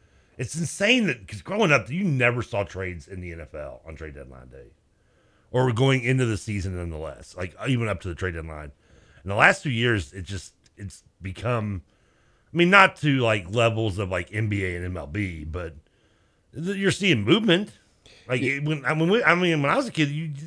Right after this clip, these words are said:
Speaker 1: the, the, uh, in-season trades were just unheard of.
Speaker 2: It's, I mean, I mean, now you've got, who, who else has gone today? Jeff Wilson, the running back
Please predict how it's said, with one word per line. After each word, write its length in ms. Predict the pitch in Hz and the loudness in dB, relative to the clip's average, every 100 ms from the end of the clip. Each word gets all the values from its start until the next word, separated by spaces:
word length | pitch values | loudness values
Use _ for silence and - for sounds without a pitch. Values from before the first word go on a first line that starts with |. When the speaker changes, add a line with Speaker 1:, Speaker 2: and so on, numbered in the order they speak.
| 147 | -12
Speaker 1:
the, 100 | 147 | -14
the, 140 | 147 - - 143 | -16 -20 -12 -12
uh, 20 | 143 - _ - | -12 -18 _ -2
in-season 460 | 226 208 240 190 | -2 0 -2 0
trades 380 | 143 175 233 196 | 2 4 4 4
were 100 | 127 | 0
just 200 | 113 - - | -2 -4 -6
unheard 380 | 98 120 226 139 | 0 0 2 0
of. 240 | 67 - _ _ _ _ _ _ _ _ _ _ | -4 -12 _ _ _ _ _ _ _ _ _ _
Speaker 2:
It's, 380 | 117 113 - - | -4 -4 -8 -2
I 80 | 110 | 0
mean, 100 | 110 | 2
I 20 | |
mean, 100 | 113 | 4
now 120 | 113 | 6
you've 240 | 117 110 101 | 6 4 4
got, 420 | 110 107 107 - _ _ | 6 8 8 4 _ _
who, 180 | 117 123 | -8 -6
who 280 | 92 120 131 | -4 2 4
else 160 | 113 - | 4 2
has 80 | - | -2
gone 220 | 90 82 | -2 -2
today? 220 | 78 78 | -6 -8
Jeff 240 | - 117 - | 2 2 4
Wilson, 220 | 117 110 | 2 4
the 40 | 110 | 2
running 180 | 104 | 4
back 220 | 104 104 | 4 4